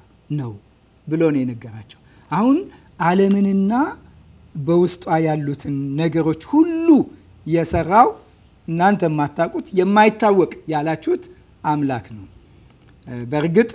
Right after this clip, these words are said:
እሱ የማይታወቅ ሳይሆን፣ እ፣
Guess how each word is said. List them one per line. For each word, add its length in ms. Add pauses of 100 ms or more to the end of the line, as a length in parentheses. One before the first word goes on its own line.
እሱ 260 (640)
የማይታወቅ 1300
ሳይሆን፣ 380 (340)
እ፣ 120